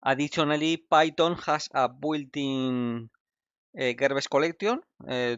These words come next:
to recycle that the unused memory allocated in, allocated in this private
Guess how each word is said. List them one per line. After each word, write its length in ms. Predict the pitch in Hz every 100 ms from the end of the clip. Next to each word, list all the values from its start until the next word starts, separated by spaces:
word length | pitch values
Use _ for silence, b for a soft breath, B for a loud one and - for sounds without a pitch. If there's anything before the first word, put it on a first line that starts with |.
| 120 -
to 80 | 127 123
recycle 720 | 113 117 - 143 123 143 143 139
that 260 | 131 123 -
the 340 | - 131 120 120 131 127
unused 440 | 127 131 139 -
memory 480 | 143 143 139 151 214 - _ _ _
allocated 840 | 127 123 127 123 139 143 156 165 -
in, 500 | 131 123 120 120 117
allocated 540 | 120 120 135 135 147 143
in 280 | 131 127
this 340 | 127 135 127 -
private 720 | - 147 147 131 117 110 110